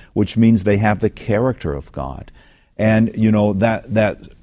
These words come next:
there's a lot of symbolism in the book of Revelation. And are there exactly a hundred forty-four thousand?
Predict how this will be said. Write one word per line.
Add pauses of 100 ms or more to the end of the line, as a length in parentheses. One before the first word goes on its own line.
(140)
there's
a
lot
of
symbolism
in
the
book
of
Revelation.
And (220)
are
there
exactly
a
hundred
forty-four
thousand?